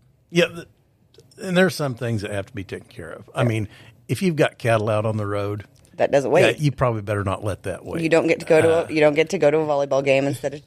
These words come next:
Speaker 1: I,
Speaker 2: getting
Speaker 1: I,
Speaker 2: cows off the highway.
Speaker 1: I, I don't know how many times I've, you know, turned around and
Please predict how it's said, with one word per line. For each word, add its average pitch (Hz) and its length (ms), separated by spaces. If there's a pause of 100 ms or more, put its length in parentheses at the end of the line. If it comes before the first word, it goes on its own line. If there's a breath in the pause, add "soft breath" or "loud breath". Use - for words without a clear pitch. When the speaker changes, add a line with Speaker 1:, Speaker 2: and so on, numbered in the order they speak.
(160)
Speaker 1:
I, 117 140
Speaker 2:
getting - 100
Speaker 1:
I, 131 160
Speaker 2:
cows 147 220
off 123 160
the 147 60
highway. 123 440
Speaker 1:
I, 127 220
I 139 40
don't 127 160
know 120 100
how 117 100
many 117 160
times 110 360
I've, 104 300 (400)
you 123 160
know, 104 220 (260)
turned 117 180
around 107 360
and 90 220